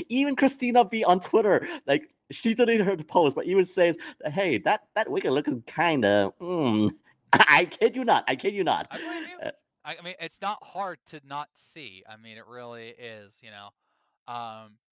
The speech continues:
Speaker 2: okay, for the record, I'm sorry, it's not a sea snake Pokemon, it's a garden eel Pokemon.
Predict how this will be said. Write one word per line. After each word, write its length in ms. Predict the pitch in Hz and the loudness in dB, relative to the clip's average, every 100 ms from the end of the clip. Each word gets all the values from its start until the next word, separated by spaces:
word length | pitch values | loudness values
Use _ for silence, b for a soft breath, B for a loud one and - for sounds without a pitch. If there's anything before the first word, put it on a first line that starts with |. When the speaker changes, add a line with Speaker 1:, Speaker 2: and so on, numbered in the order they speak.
| _ _ _ | _ _ _
Speaker 2:
okay, 160 | 135 120 | -18 -18
for 80 | 131 | -16
the 60 | |
record, 160 | 131 117 | -16 -14
I'm 100 | 123 | -18
sorry, 260 | - 131 123 | -14 -12 -12
it's 160 | 123 | -16
not 140 | 135 123 | -16 -16
a 20 | |
sea 260 | - 196 | -18 -20
snake 280 | 190 - 151 - | -20 -20 -20 -18
Pokemon, 260 | 147 143 135 | -20 -20 -20
it's 160 | 123 120 | -20 -20
a 40 | _ _ | _ _
garden 420 | 139 151 156 147 139 _ | -10 -10 -10 -18 _ _
eel 440 | 147 165 151 123 _ | -20 -14 -14 -14 _
Pokemon. 520 | 127 - 113 104 104 | -18 -18 -18 -16 -16